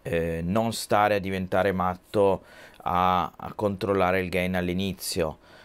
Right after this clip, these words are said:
perché tu imposta, io normalmente faccio questa cosa qua, chiedo al, l'esecutore di fare il pezzo con maggiore pressione sonora in modo da tararmi il gain,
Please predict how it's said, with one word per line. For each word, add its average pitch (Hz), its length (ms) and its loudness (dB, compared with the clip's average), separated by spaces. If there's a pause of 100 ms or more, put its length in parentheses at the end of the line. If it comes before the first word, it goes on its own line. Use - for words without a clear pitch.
(140)
perché 90 600 0
tu 107 160 -2
imposta, 110 480 0
io 110 260 2
normalmente 101 480 -2
faccio - 300 -4
questa 90 240 -4
cosa 90 220 -4
qua, 85 220 -2 (380)
chiedo 98 640 2
al, 87 1040 0
l'esecutore 92 800 0
di 92 120 -10
fare 101 360 2
il 87 80 -6
pezzo 98 480 -2
con 104 480 -4 (540)
maggiore 107 720 0
pressione 90 960 -2 (400)
sonora 95 720 0 (220)
in 143 100 -4
modo 107 180 2
da 101 140 0
tararmi 95 480 2
il 101 100 -8
gain, 92 520 -2